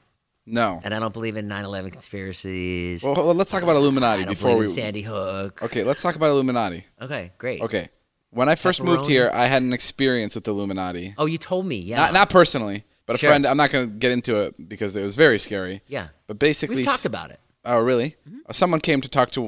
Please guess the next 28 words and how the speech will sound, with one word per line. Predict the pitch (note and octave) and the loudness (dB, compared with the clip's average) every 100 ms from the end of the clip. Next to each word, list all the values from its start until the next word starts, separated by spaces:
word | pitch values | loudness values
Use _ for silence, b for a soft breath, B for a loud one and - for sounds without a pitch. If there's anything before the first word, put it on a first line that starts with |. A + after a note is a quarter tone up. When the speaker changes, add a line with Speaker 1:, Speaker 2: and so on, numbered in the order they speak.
| - | -8
Speaker 1:
one | - A#2 | -8 -4
of | A#2 | -2
my | A2 | -2
friends | - A#2 G#2 G2+ - - _ _ _ | 0 0 0 -4 -6 -8 _ _ _
in | A2 A2+ | -4 -2
their | A2 G#2+ | 2 2
apartment | - C3 A#2 A#2 A#2 - _ _ - | 4 4 4 2 -4 -6 _ _ -6
and | G#2 G#2+ G#2 G2+ F#2+ | -2 0 -2 -4 0
basically | C#3+ C#3 C#3+ B2 A2+ | 0 0 -2 -2 0
asked | A2+ A#2+ - | 0 -2 -4
them | A2 | -6
to | - | -6
sacrifice | A#2 B2+ G#2+ - A#2 A2 G#2 A#2 | -4 -4 -4 -6 -6 -4 -4 -2
someone | - B2 A#2 | -2 -2 -4
in | A2+ | -6
their | A2 | -8
family | A#2 A2+ A2 F#2+ F#2 - _ _ | -8 -8 -8 -10 -12 -16 _ _
for, | _ - G#2+ G2+ | _ -2 0 0
um, | G2+ G2 F#2 F2 - | 0 -2 -4 -8 -12
for | - A2 G2 | -6 -2 -2
financial | - G#2+ G#2+ G#2 G#2 G#2+ F#2+ D#2+ | -2 -4 -2 -4 -4 -4 -4 -6
gain | G#2+ A2 G#2 G2+ G2 | -4 0 2 0 -2
and | C2+ F#2+ | -8 -10
for | - G2 F2+ E2+ | -6 -4 -4 -6
fame. | - A2 G2 E2+ F2+ - | -6 -4 -2 -4 -10 -14
Speaker 2:
Mm-hmm. | G#2+ A2 A2+ D#3 _ _ | -10 -8 -8 -12 _ _
Speaker 1:
And, | G2 G2 F#2+ F#2 F2+ - | -6 -4 -4 -6 -8 -4
yeah, | D3 D#3+ | 0 -2